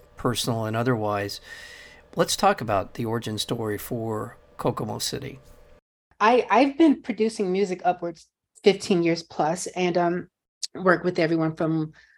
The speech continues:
Speaker 2: uh, you know, Lil Wayne to, to Sierra and, um, Andre three thousand from Outkast. And speaking of Outkast, <laughs>
Speaker 1: Hmm.
Speaker 2: when I decided to transition in two thousand fourteen, I was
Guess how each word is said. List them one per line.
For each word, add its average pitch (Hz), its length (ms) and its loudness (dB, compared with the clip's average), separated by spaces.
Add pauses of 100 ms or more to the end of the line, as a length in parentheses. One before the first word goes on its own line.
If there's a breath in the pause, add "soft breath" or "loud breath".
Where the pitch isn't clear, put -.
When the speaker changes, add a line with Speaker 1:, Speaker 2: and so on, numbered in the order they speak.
(240 soft breath)
Speaker 2:
uh, 156 420 -2
you 180 80 -2
know, 151 100 0
Lil 160 300 2
Wayne 160 300 0
to, - 320 -10
to 156 260 -6
Sierra 151 680 -2
and, 156 340 -2 (120)
um, 143 360 -8 (320)
Andre 160 300 0
three 156 180 -6
thousand 156 440 -4
from 156 160 -4
Outkast. 156 680 -6 (420 soft breath)
And 208 560 6
speaking 165 340 0
of 156 60 -4
Outkast, 151 760 -2
<laughs> 349 460 8 (180)
Speaker 1:
Hmm. - 240 0 (160)
Speaker 2:
when 214 160 10 (100)
I 202 60 6
decided 208 420 6
to 208 100 -4
transition 226 600 4
in 202 100 4
two 214 160 4
thousand 175 440 2
fourteen, 175 760 0 (380 soft breath)
I 175 240 6
was 160 440 2